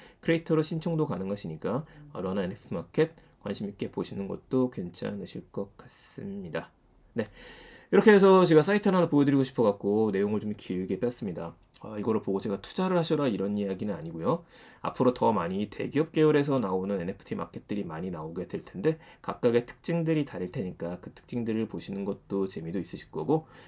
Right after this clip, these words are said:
이런 것들은 일주일 정도 딱 지났었을 때 과연 성과가 어떻게 나는지 관련된 기사를 찾아보는 게 더 재밌겠죠. 그거는 제가 다음 주 정도, 아니 전체 낙찰이 끝나고 나서 진행 상황은 다시 한번 이야기 드리는 걸로 할게요.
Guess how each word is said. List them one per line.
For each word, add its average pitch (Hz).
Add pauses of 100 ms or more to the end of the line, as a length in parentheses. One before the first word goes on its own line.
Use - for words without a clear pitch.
이런 120
것들은 123 (220)
일주일 156
정도 139
딱 170
지났었을 -
때 98
과연 98
성과가 -
어떻게 -
나는지 82 (220)
관련된 95
기사를 90
찾아보는 110
게 101
더 131
재밌겠죠. 92 (180)
그거는 120
제가 113 (260)
다음 123
주 123
정도, 147
아니 -
전체 107
낙찰이 104
끝나고 143
나서 139 (200)
진행 98
상황은 92
다시 -
한번 131
이야기 87
드리는 80
걸로 82
할게요. 76